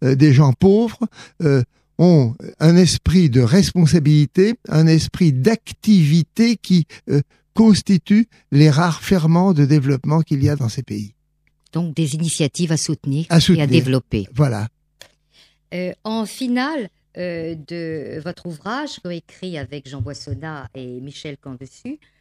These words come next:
Speaker 2: Notre foi dans ce siècle, euh, vous écrivez, euh, « Jésus n'est pas venu nous conter des fariboles, mais s'engager avec nous et donner aux hommes l'esprit. Il a accepté d'avoir besoin de nous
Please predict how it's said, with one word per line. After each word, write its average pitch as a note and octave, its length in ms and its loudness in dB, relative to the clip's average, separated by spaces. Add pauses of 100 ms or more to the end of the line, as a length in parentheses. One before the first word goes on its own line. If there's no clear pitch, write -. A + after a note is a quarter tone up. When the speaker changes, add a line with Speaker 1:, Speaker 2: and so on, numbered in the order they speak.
(140)
Speaker 2:
Notre D3+ 340 -12
foi E3 500 -12
dans C#3 200 -12
ce C#3 180 -14
siècle, A3+ 540 -10 (480)
euh, F#2 260 -12
vous F3+ 280 -6
écrivez, A3+ 600 -8 (360)
euh, « - 100 -20 (1040)
Jésus A3 420 0
n'est A3+ 100 2
pas C4 220 0
venu B3 420 4 (100)
nous F3+ 180 0
conter G3+ 440 -2
des C#3+ 120 -6
fariboles, G3 640 -4 (260)
mais E3+ 100 0
s'engager G#3+ 640 0
avec A#3+ 300 -2
nous G#3 360 4
et F3+ 80 2
donner G3 300 2
aux D#3+ 220 -2
hommes G#3 300 0
l'esprit. D3+ 560 -4 (320)
Il D3 120 0
a F3 60 2
accepté A3+ 760 -4
d'avoir E3 400 -2 (100)
besoin F#3+ 440 0
de D3+ 140 -4
nous D3+ 320 -2